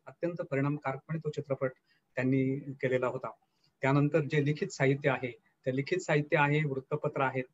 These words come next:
जवळपास यांच्यामध्ये जे लेखन होतं, त्याच्यामध्ये लेख येतात, संशोधन, अ, articles येतात, त्यांचा सुद्धा हा प्रसार माध्यमांस-, प्रसार माध्यम म्हणून आपण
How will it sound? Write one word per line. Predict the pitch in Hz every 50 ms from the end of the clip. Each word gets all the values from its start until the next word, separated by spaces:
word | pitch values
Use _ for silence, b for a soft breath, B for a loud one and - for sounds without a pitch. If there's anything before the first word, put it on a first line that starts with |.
| b b b b - -
जवळपास | 160 180 196 190 208 202 202 196 220 202 165
यांच्यामध्ये | 151 147 151 147 180 175 180 180 180 185 190
जे | 185 196 190 185
लेखन | 151 151 147 - 156 156
होतं, | 139 131 131 - 131 120 - _ _ _ _ _ -
त्याच्यामध्ये | - 131 135 151 160 160 156 151 160 151 135
लेख | 139 143 135 139
येतात, | 147 131 - 127 120 - -
संशोधन, | 139 - 131 127 123 - 131 127 131 131 131 127 131
अ, | 127 123 123 120 120 120 120 117 _ _ _ - -
articles | - - - - - - - - - - - 139 131 -
येतात, | 143 135 139 120 - _ _ b b b b b b b _ _ _ _ -
त्यांचा | 160 156 156 151 190 180
सुद्धा | - 180 156 160 170 160
हा | 143 156 156
प्रसार | 151 - 143 139 - 151 143
माध्यमांस-, | 147 143 139 135 - 139 135 139 139 143 135 - - - 131
प्रसार | - - 127 127 - - 139
माध्यम | 143 135 131 123 131 135
म्हणून | 135 127 127 135 131 120 - _ b b b b -
आपण | 131 - 139 131 139